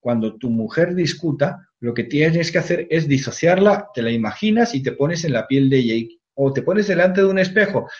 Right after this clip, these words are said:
y pregúntale, "¿Qué es lo que me estás queriendo decir?". O sea, al ponerse en tu piel lo puedes hacer. Entonces, la pregunta es, meditar, o sea, diferencia entre autohipnosis y meditar.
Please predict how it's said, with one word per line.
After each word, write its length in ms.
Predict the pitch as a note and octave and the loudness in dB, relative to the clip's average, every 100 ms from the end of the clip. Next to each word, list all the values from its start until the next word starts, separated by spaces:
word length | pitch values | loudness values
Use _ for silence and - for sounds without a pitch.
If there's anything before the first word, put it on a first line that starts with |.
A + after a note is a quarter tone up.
| - | -6
y 100 | C3+ | -2
pregúntale, 640 | C3+ D#3+ G3 F3+ B2 A#2 | 2 2 2 2 0 0
"¿Qué 160 | A2+ F#3 | 0 2
es 80 | G3 | 2
lo 140 | A3 | 0
que 100 | G#3 | 0
me 100 | C#3 | -4
estás 280 | A2 C3+ C3+ | -2 -4 -6
queriendo 460 | - B2+ A2 A2+ C3+ | -6 -2 -2 -2 -2
decir?". 380 | D3+ B3 C4 - _ _ _ _ _ | -2 0 0 -2 _ _ _ _ _
O 40 | - | -2
sea, 260 | E3 - - - - _ _ _ _ _ _ _ _ _ _ _ - | 0 0 -10 -20 -20 _ _ _ _ _ _ _ _ _ _ _ 0
al 160 | C3 | 0
ponerse 360 | C3+ D#3 G3+ A#3+ | 2 2 4 2
en 60 | A3+ | 0
tu 140 | G3+ | 0
piel 260 | G3+ A#3 C#3 | 2 2 2
lo 140 | C3+ | 0
puedes 240 | C#3+ C#3 C#3 | 2 2 0
hacer. 200 | - A#2 | -2 -2
Entonces, 460 | A#2+ C#3+ A2+ - - - - | 2 0 -2 -10 -16 -20 -4
la 160 | C3+ C#3+ | 0 2
pregunta 460 | F#3 A#3+ A#3 F#3+ | 2 2 2 4
es, 200 | C3 - | 2 0
meditar, 640 | D3 D#3 D3 D3 A3 C4+ - | -2 0 0 2 2 2 -2
o 40 | |
sea, 140 | C3 D3 | -2 -2
diferencia 520 | C3+ D3 F#3 F3 C3+ | 0 -2 -2 -2 -4
entre 260 | A#2+ B2 | -4 -4
autohipnosis 1000 | A#2+ B2 B2+ B2 C3 G#3+ - - B3+ A#3+ - | -4 -6 -10 -8 -4 -4 -6 -8 -8 -8 -6
y 100 | B2+ | -4
meditar. 520 | A2+ A2 A2+ G#2 | -4 -6 -2 -4